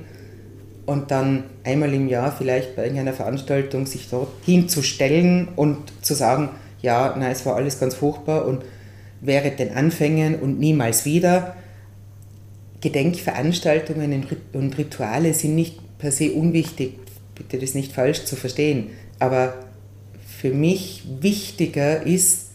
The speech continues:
jeweils die Frage zu stellen und herauszufinden und da auch nicht locker zu lassen,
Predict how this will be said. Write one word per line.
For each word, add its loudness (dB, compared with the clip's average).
jeweils 2
die -4
Frage -2
zu -2
stellen 2
und 0
herauszufinden 0
und -6
da -2
auch -2
nicht -4
locker 0
zu -6
lassen, -2